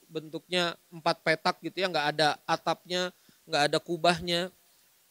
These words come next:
hanya dikasih pelepah kurma tiga saf pertama dan tiga saf di belakang, tengahnya itu bolong begitu saja, dilapisi dengan dinding pakai tanah liat. Kalau Anda ke Madinah, lalu misalnya masuk ke Museum Madinah, ada maket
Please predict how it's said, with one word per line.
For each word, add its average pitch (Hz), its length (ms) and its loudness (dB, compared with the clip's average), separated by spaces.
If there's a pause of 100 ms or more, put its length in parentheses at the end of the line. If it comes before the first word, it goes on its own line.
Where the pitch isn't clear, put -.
hanya 175 320 4
dikasih 170 480 2
pelepah 175 400 4
kurma 180 320 6
tiga 170 320 4
saf - 240 0
pertama 196 480 2
dan 214 160 4
tiga 165 240 4
saf 160 240 0
di 165 80 -10
belakang, 160 480 2
tengahnya 156 560 -2
itu 147 320 -6
bolong 156 400 6
begitu 147 320 -2
saja, 147 320 4 (480)
dilapisi 165 560 4
dengan 185 240 2
dinding 180 400 0
pakai 165 240 -2
tanah 160 240 0
liat. 156 320 4 (160)
Kalau 156 160 4
Anda 175 320 2
ke 180 80 0
Madinah, 180 560 4 (640)
lalu 180 320 6
misalnya 180 480 0
masuk 180 400 2
ke 196 80 -2
Museum 180 320 2
Madinah, 185 320 2
ada 185 240 4
maket 208 400 4